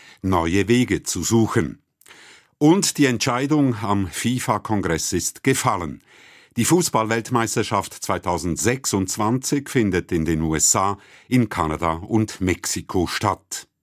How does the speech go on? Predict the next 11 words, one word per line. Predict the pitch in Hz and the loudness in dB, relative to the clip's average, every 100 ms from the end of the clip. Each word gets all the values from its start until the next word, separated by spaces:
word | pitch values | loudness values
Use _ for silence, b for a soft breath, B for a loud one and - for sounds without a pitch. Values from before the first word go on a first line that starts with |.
| _ b b b b b b | _ b b b b b b
Das | - 80 - | -6 -2 -2
Wetter, | 110 - - 175 143 101 | -2 -2 0 2 2 0
heute | 120 139 135 | -2 0 -2
teilweise | - 92 80 82 85 85 | -2 -2 -2 -2 -2 0
nass, | 95 139 - - | 0 0 0 0
morgen | 92 95 107 117 98 | 2 2 0 -2 -2
vorwiegend | - 80 80 80 98 | -2 -2 -2 -2 -2
sonnig, | - 104 104 - - 87 | 0 0 -2 -4 -10 -6
im | 90 | -2
Norden | 92 104 135 - 82 | 2 2 0 -2 -4
zweiundzwanzig, | - 82 76 73 - 101 104 107 - - | -2 -4 -4 -4 -4 -2 -2 0 -2 -4